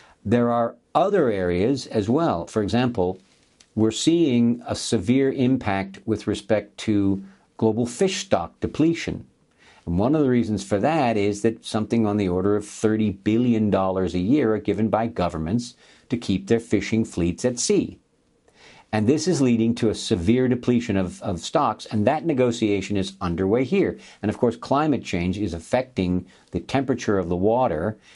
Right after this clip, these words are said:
and it's, it's causing further depletion and leading fleets to go further and further offshore and into other territorial waters. But maybe the issue now that is attracting the most attention has to do with a border adjustment tax,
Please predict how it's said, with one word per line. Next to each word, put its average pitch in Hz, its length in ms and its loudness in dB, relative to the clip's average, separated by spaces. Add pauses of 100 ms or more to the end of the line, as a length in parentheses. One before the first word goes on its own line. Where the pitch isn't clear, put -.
(140)
and 95 140 -2
it's, 95 280 -4 (180)
it's 98 180 -2
causing 113 800 0 (300)
further 135 440 0
depletion 92 680 -2 (160)
and 90 160 -2
leading 123 340 4
fleets 123 400 0
to 120 100 -4
go 107 160 2
further 113 400 0
and 101 140 -4
further 101 400 -2
offshore 123 580 -2
and 120 120 2
into 113 400 0
other 101 360 0 (220)
territorial 90 640 -2
waters. 101 480 -2 (640)
But 123 220 -2
maybe 214 400 2
the 151 220 4
issue 143 260 0
now 107 800 0
that 92 160 0
is 95 160 0
attracting 98 560 -2
the 90 80 0
most 113 320 0
attention 92 440 -4
has 123 160 0
to 127 120 -2
do 104 180 2
with 101 160 0
a 104 40 -2
border 107 480 -2
adjustment 92 720 -2
tax, - 560 -10